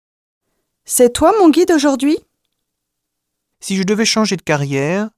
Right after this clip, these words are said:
Speaker 2: je ferais des études pour être conservateur.
Speaker 1: Moi,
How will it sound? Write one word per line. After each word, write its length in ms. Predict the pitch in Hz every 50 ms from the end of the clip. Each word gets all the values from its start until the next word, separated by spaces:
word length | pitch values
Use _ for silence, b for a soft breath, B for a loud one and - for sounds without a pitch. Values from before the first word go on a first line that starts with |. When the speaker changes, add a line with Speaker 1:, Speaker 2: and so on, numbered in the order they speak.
| _ _ _ -
Speaker 2:
je 100 | - 143
ferais 260 | - - 185 175 180
des 180 | 160 151 143 147
études 320 | 143 - - 196 202 196 -
pour 160 | - 143 139
être 160 | 143 - 131 120
conservateur. 920 | - 180 175 - - 170 143 139 127 - - 117 110 104 104 104 104 113 _ _ _ _ _ _ _ _ _ _ _ _ _ _ _ _ _ _ _ _ _ _ _ _ _ _ _ _ _ _ _ _ _ _ _ _ _ _ _ _ _ _ _ -
Speaker 1:
Moi, 360 | 214 226 247 269 294 320